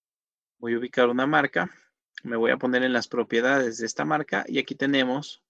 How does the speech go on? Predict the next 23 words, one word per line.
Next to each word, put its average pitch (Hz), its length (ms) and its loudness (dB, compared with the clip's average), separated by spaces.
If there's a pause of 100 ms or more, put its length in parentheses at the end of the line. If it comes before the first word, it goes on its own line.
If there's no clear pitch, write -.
(160)
las 123 200 0
diferentes 143 580 0
opciones 143 580 -2
y - 60 -10
qué 143 160 0
número 151 320 2
de 120 100 -2
marca 135 320 0
debo 127 300 0
utilizar 135 580 -2 (420)
para 135 220 4
proceder 123 560 2
con 117 220 -4
ciertas 123 440 2
acciones. - 460 -6
Por 131 160 2
ejemplo, - 460 -2 (580)
si - 220 0
yo 160 120 2
quiero 180 300 8
que 113 460 4
la 113 400 4
retroiluminación 127 1200 2